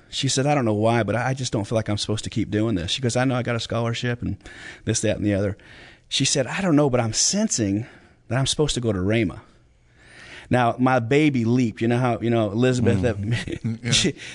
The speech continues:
Speaker 1: leaped in the, my, I said, "Oh," and I, and I tried to act real cool. I'm like, "Well, baby, if that's what God tells you to do, that's great," you know. But on the inside, I was just so excited. Well,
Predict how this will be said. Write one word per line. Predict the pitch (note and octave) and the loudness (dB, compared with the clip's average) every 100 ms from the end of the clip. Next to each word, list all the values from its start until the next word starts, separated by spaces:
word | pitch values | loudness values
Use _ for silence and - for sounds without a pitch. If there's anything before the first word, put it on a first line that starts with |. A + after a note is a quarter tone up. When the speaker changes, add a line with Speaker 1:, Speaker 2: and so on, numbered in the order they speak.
| - | -2
Speaker 1:
leaped | C3 D3+ D3+ | 4 4 2
in | C3 | 0
the, | B2+ B2+ - - | 2 2 0 2
my, | C3+ B2+ | 2 2
I | |
said, | B2+ B2+ | -4 -2
"Oh," | A#2+ A2 | 0 -2
and | A#2 A#2+ B2 | -2 0 2
I, | A#2+ C#3 | 0 0
and | |
I | B2+ | 0
tried | - G3+ | 2 2
to | |
act | D3 B2 | 2 2
real | C3 | 0
cool. | A#2+ D#3 C3+ | 0 0 2
I'm | A2 | 2
like, | G#2+ | 2
"Well, | G2+ G2+ | 0 0
baby, | A2 C#3 A2+ | 0 0 0
if | |
that's | A2+ A2 | 0 -2
what | A2+ | -2
God | A2 G2+ | -2 -2
tells | A2 G#2 | -2 -2
you | G2+ | -2
to | |
do, | G#2 G#2+ | -2 0
that's | G#2+ G2+ | 0 -2
great," | F2+ F#2+ G2 | -2 0 0
you | F2 | 0
know. | F#2 - - - - - | -2 -2 -12 -16 -6 0
But | C3 | 2
on | B2+ | 4
the | B2+ | 2
inside, | C3+ C#3 A#2+ | 2 4 4
I | |
was | G#2 | 2
just | A2 G2+ | 2 0
so | A#2 | 0
excited. | G#2+ - A2+ A#2 G2 G#2 | 0 0 2 2 2 2
Well, | A2+ - | 2 2